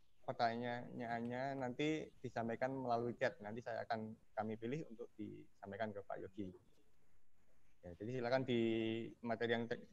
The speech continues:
sudah tersampaikan di apa, diingat-ingat apa yang kiranya masih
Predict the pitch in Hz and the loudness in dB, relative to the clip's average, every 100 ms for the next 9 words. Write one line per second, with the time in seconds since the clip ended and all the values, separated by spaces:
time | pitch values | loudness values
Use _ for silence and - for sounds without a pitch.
0 | - 117 117 120 117 113 113 143 156 113 | -10 0 2 2 0 0 2 2 2 2
1 | 110 107 107 107 110 156 214 262 - 123 | 4 2 0 -2 -2 -2 -2 -6 -6 0
2 | 107 110 107 - - 127 117 139 151 131 | 2 2 -2 -6 -2 0 0 0 2 2
3 | 139 135 139 131 127 135 143 135 135 | 2 2 0 2 2 2 0 0 -2